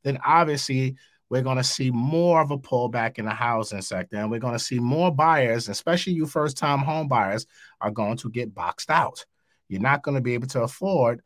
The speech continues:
a seven percent on a, on all-time record high prices. It's just not gonna happen. But let me tell you,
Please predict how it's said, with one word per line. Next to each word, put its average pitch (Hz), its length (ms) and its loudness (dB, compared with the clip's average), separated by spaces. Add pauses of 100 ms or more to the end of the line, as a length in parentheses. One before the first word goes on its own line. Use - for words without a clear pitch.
(240)
a - 60 -14
seven 117 420 -2
percent 101 520 -6 (1200)
on 127 200 0
a, 113 80 -6 (100)
on 120 280 0
all-time 123 520 0
record 110 260 0
high 98 420 -2 (200)
prices. 180 560 -2 (1000)
It's 135 120 0
just 170 220 6
not 131 220 2
gonna 113 180 -2
happen. 127 540 0 (560)
But 175 340 6 (180)
let 151 320 4
me 254 180 4
tell 220 380 8
you, 110 360 2